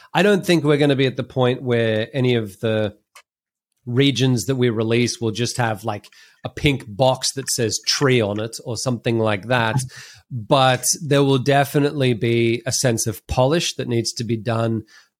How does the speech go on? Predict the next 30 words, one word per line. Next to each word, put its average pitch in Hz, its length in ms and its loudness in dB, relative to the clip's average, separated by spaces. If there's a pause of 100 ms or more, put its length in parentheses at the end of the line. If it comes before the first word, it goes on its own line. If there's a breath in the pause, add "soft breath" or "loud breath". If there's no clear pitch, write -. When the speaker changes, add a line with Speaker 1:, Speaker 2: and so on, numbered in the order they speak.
Speaker 1:
post 135 640 0 (160)
our 120 400 0
open 120 360 0
beta 120 300 2
release. 123 560 0 (400 loud breath)
And 120 140 0
that 165 180 2
will 143 120 2
probably 123 500 2
take, 107 420 -2 (140)
I 113 80 -2
don't 92 120 -8
know, 90 80 -14
it 123 120 -10
could 143 160 0
take 131 240 2
even 120 180 2
a 110 40 2
year 117 440 2
to - 140 -8
get 113 140 0
us 110 100 -4
to - 140 -12
the 101 60 -10
point 113 300 -2
where 113 160 0
we 117 240 2
Speaker 2:
Mm. - 60 -8
Speaker 1:
can 117 160 -4
say 107 400 -2